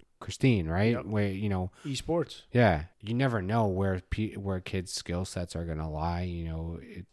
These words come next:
Speaker 1: it's not gonna be identical to where their parents are. It's interesting to say the least, but if they show interest, for, for me, if there's an interest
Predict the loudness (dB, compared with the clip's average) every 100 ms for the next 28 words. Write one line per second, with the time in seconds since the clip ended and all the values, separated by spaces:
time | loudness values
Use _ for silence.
0 | -8 -8 -6 -2 -2 0 0 0 0 -2
1 | -4 -6 -6 -4 -4 -4 -2 -2 -2 0
2 | -2 -2 -6 -12 -6 -6 -4 -6 -6 -8
3 | -12 _ 0 4 8 8 8 4 4 4
4 | 6 6 4 4 0 2 2 0 _ -6
5 | -6 -2 2 2 2 2 2 0 -2 -4
6 | -2 -2 -4 -10 -12 -8 -2 4 8 8
7 | 8 6 6 6 4 2 0 4 4 4
8 | 2